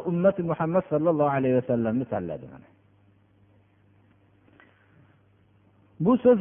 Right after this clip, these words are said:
bilan ba'zi oylarning afzal bo'lishligi mumkinmi degan savolga men javob bermoqchi bo'ldim. Ramazon sharif afzal oylardan. Johiliyat davridagi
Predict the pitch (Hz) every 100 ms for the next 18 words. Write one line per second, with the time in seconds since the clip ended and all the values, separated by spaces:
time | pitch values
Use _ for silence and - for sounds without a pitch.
0 | 196 220 233 214 - - - _ _ _
1 | _ _ _ _ - 104 190 220 180 208
2 | - 165 185 185 175 202 214 - 180 151
3 | 156 202 151 175 175 - 170 170 202 175
4 | 175 170 151 175 202 240 277 302 - -
5 | 143 180 202 196 - 190 180 165 190 180
6 | 175 156 180 165 160 170 160 151 165 151
7 | 147 165 269 262 - 127 175 190 180 170
8 | 233 220 - 175 190 196 - 180 151 151
9 | 156 139 127 98 73 71 - _ _ _
10 | _ _ _ _ _ _ _ _ _ 131
11 | 208 202 208 214 240 254 185 185 175 165
12 | 202 226